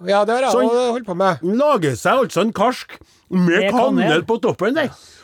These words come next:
Speaker 2: Og noen gang til og med melk oppi. Altså,
Speaker 1: Ja,
Speaker 2: det
Speaker 1: ja,
Speaker 2: er jo
Speaker 1: det, det er jo, det
Speaker 2: Ja.
Speaker 1: skal være.
Speaker 2: Ja.
Speaker 1: Vet du hva Frank Sinatra sa om det der?
Speaker 2: Hva s-, du, jeg lurer på en ting, kaptein Osen. Jeg har hørt rykter om at en Frank Sinatra sa noe om det her. Hva var
Speaker 1: Ja,
Speaker 2: han
Speaker 1: ikke
Speaker 2: sa?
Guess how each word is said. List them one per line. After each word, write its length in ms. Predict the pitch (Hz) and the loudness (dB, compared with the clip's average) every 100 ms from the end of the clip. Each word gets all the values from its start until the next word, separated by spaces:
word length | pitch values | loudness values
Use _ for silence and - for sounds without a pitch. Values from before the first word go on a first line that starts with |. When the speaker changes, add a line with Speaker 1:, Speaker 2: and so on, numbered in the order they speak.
| - | -4
Speaker 2:
Og 100 | 208 | 0
noen 400 | 240 233 262 277 277 | 2 2 2 2 2
gang 180 | 277 - | 0 0
til 200 | 226 247 | 0 2
og 80 | |
med 140 | 247 247 | 2 2
melk 500 | 233 240 277 311 - | 2 2 0 -4 -6
oppi. 320 | 311 208 160 - _ _ _ _ _ _ _ _ _ _ _ _ _ - | -4 -2 -4 -6 _ _ _ _ _ _ _ _ _ _ _ _ _ -4
Altså, 340 | 226 - 247 - | -2 0 -2 0
Speaker 1:
Ja, 140 | 175 | 0
Speaker 2:
det 80 | 214 | 2
Speaker 1:
ja, 60 | - | 2
Speaker 2:
er 40 | |
jo 60 | - | 2
Speaker 1:
det, 140 | 208 - | 2 2
det 80 | 202 | 0
er 60 | 170 | 0
jo, 160 | 214 | 0
det 80 | 196 | 0
Speaker 2:
Ja. 120 | 220 254 | 0 2
Speaker 1:
skal 180 | 220 | 0
være. 200 | 160 143 - | 0 -4 -4
Speaker 2:
Ja. 240 | 202 254 135 - - | 0 0 0 -6 -6
Speaker 1:
Vet 160 | 208 170 | -2 -2
du 60 | 170 | 0
hva 180 | 240 | -2
Frank 240 | - 262 233 | -2 -4 -4
Sinatra 440 | 269 226 160 180 | -2 -2 0 -2
sa 120 | 208 240 | -2 -4
om 80 | |
det 100 | 247 | 0
der? 260 | 202 196 160 - _ _ - | 2 0 -2 -10 _ _ -4
Speaker 2:
Hva 180 | 165 240 | -2 -2
s-, 180 | - - | -4 -12
du, 140 | 120 269 - | -8 -6 -2
jeg 140 | 277 | -2
lurer 260 | 330 262 165 | 0 0 0
på 160 | 220 | 0
en 100 | 226 | -2
ting, 260 | - 208 208 | -2 -2 -2
kaptein 340 | 202 202 208 214 | -4 -2 -2 0
Osen. 440 | 160 - 190 131 - _ - - | 0 -2 -2 -2 -6 _ -20 -6
Jeg 140 | 190 202 | -2 0
har 80 | 220 | 0
hørt 120 | 226 | -2
rykter 340 | 262 - 131 131 | -6 -4 -2 0
om 100 | 170 | 0
at 120 | 180 | -2
en 100 | 220 | -6
Frank 320 | - 190 220 | -2 -2 -2
Sinatra 560 | - 262 214 107 101 151 | -4 -2 -2 -2 -4 -4
sa 160 | 247 262 | -2 -2
noe 100 | 277 | 0
om 160 | 240 | 0
det 100 | 247 | 0
her. 60 | 247 | -2
Hva 200 | - 180 | -2 -2
var 80 | 247 | 0
Speaker 1:
Ja, 60 | 180 | 2
Speaker 2:
han 80 | 175 | 0
Speaker 1:
ikke 220 | - | 0
Speaker 2:
sa? 40 | 180 | 0